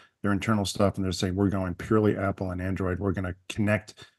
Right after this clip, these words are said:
with those outside companies," be-, because just as you said, Stefan, people are comfortable with those interfaces. Uh, let me just say really quickly that,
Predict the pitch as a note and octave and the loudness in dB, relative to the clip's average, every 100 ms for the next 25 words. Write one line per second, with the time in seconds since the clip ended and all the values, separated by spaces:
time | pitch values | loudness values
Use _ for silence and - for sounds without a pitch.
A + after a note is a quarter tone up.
0 | _ G#2 G2+ G2 G2 F#2+ - F2+ G#2 F#2+ | _ 0 2 4 4 2 0 -2 -2 -2
1 | F#2 F#2 C3+ - A#2 C3+ G#2+ - - E3 | -4 -4 -6 -2 2 6 6 6 2 2
2 | - F3 G#3 B3 C4+ E4 - - G#2+ G#2 | 2 2 4 6 6 4 2 0 0 0
3 | - - _ _ C#3 D3 D3 D3 - G#2 | -6 -20 _ _ 4 4 4 0 0 -4
4 | G2 - - C3 - E2+ G2+ F#2 - G#2 | -4 -4 -2 -2 -2 0 0 0 -2 2
5 | G2+ G2+ F#2+ A#2 A#2+ F2 E2 - - - | 4 6 6 4 4 2 0 -6 -10 -12
6 | - - _ _ _ C3+ D3 D#3+ C4 D#4+ | -20 -20 _ _ _ 10 12 10 10 10
7 | A#3+ G#3+ F3 F#3 - G3 F#3 F#3 D#3+ C#3 | 10 10 12 10 8 6 8 8 8 8
8 | C3+ | 6